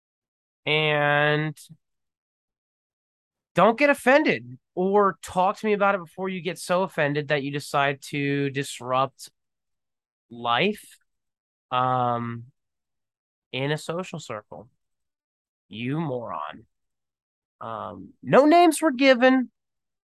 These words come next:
So if you know what I'm talking about, then you know that I was very vague. And if you have no idea what I'm talking about, take my theory in this, uh,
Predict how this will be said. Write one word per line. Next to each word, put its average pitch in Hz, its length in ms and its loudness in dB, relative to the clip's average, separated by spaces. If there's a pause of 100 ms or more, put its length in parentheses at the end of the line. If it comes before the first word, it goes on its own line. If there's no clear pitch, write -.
(600)
So 120 520 -2
if - 140 -20
you 185 140 -2
know 330 140 4
what 269 120 6
I'm 190 120 2
talking 127 480 -4
about, 107 460 -2 (1800)
then 147 200 2
you 175 160 0
know 226 280 4
that 143 160 0
I 165 120 4
was 156 160 -4
very 185 340 0
vague. 165 380 -6
And 120 120 -6
if 123 80 -6
you 196 160 -4
have 190 180 0
no 175 180 4
idea 165 260 2
what 180 100 -2
I'm 135 120 -6
talking 120 320 -2
about, 113 400 2 (1200)
take 247 320 4
my 214 400 4 (140)
theory 156 540 0
in 143 280 -2
this, 147 460 -4
uh, 131 880 0